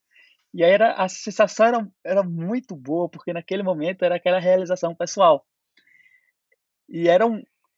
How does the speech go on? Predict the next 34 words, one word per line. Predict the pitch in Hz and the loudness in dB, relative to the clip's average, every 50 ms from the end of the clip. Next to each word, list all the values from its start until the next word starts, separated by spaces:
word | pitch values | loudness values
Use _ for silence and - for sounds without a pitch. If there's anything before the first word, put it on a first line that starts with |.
| _ - | _ -2
e | 160 | 0
era | 175 196 | 0 0
um | 185 | 0
music | 180 202 220 - - - | -2 -6 -8 -10 -12 -16
player, | - - 160 143 156 180 214 269 254 233 - _ _ _ _ _ _ _ _ _ _ _ _ _ | -10 -6 -4 -2 -2 -2 -2 -2 -4 -6 -8 _ _ _ _ _ _ _ _ _ _ _ _ _
é, | 151 151 151 147 147 147 143 143 143 143 143 139 139 143 - _ _ _ _ _ _ _ _ _ _ _ - - | -8 -6 -4 -4 -4 -4 -4 -4 -4 -4 -6 -6 -8 -10 -12 _ _ _ _ _ _ _ _ _ _ _ -16 -12
a, | 139 135 - - - - - - | -12 -12 -12 -12 -12 -12 -10 -10
a | |
principal | - - 180 - - 208 220 | -10 -12 -14 -10 -6 -6 -6
feature | - - - 220 220 - 254 180 | -6 -8 -12 -12 -10 -12 -12 -6
dele, | 151 165 185 220 220 - _ | -4 -4 -4 -4 -6 -10 _
lógico, | - 147 151 156 - - | -2 -2 -2 -2 -4 -8
além, | 156 160 170 170 190 - _ | -10 -10 -10 -12 -14 -12 _
além | 165 156 160 170 156 | -6 -6 -6 -6 -4
de | 170 | -4
reproduzir | 165 160 - 175 165 147 143 135 135 143 170 190 185 - _ _ _ _ _ _ _ _ _ _ - | -4 -4 -2 -4 -6 -6 -6 -6 -4 -2 -2 -4 -4 -8 _ _ _ _ _ _ _ _ _ _ -4
músicas, | 139 139 160 165 165 - - 147 135 135 135 131 - - _ _ _ _ _ _ - | 0 2 2 2 0 -2 -4 -2 -2 -4 -6 -12 -16 -20 _ _ _ _ _ _ -4
era | 139 170 165 | -2 0 0
buscar | 147 165 - - - 180 196 | 0 -2 -4 0 2 4 4
as | 196 156 | 4 4
letras | 156 165 202 208 214 160 | 2 2 2 2 0 0
das | 139 143 139 139 | 2 0 0 0
músicas. | 143 135 131 120 - - 117 - - - _ _ _ _ | 0 -2 -2 -2 -4 -10 -12 -14 -14 -20 _ _ _ _
E | 135 127 135 160 | -8 -6 -4 -4
isso | 202 202 - - - 202 190 190 170 151 - - _ _ - | -4 -4 -4 -4 -2 0 2 4 4 2 2 -2 _ _ 2
era | 156 170 175 | 2 4 4
legal, | 160 208 185 147 143 147 175 208 226 _ - | 2 2 0 0 0 0 0 -2 -4 _ -12
na | 156 147 | -10 -8
época | 156 175 - - 175 | -8 -8 -10 -10 -10
não | 170 208 208 | -8 -8 -10
tinha | - _ 190 196 196 190 _ _ _ _ _ | -10 _ -10 -10 -10 -12 _ _ _ _ _
tantos | - 175 165 190 208 196 - - - _ _ | -2 -2 -2 -2 -4 -10 -14 -20 -20 _ _
players | 156 147 151 160 160 147 139 147 | -6 -6 -4 -6 -6 -8 -10 -10
assim. | 139 - - 160 175 220 | -12 -10 -8 -6 -6 -6